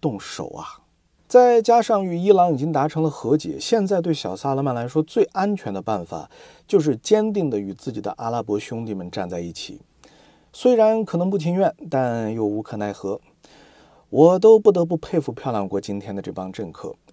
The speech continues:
一个总统负责得罪什叶派穆斯林四年，下一个总统负责得罪逊尼派穆斯林四年，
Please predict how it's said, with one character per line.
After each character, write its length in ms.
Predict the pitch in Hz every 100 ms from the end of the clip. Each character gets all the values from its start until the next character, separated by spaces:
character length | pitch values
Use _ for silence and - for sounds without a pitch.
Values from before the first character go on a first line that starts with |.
| _
一 100 | 220
个 120 | 262
总 200 | 220 226
统 240 | 208 156 147
负 140 | 160
责 160 | 156 151
得 180 | 135
罪 240 | 143 156 131
什 180 | - 233
叶 140 | 302
派 160 | - 143
穆 140 | 123
斯 100 | 117
林 160 | 101 95
四 160 | 90
年， 240 | 85 - -
下 280 | - 339 320
一 40 |
个 80 | 226
总 160 | 226
统 160 | 196 185
负 120 | 202
责 120 | 196
得 120 | 180 180
罪 120 | 214
逊 240 | - 339
尼 80 | 240
派 200 | - -
穆 100 | 113
斯 140 | -
林 100 | 92
四 180 | 87 98
年， 220 | 82 62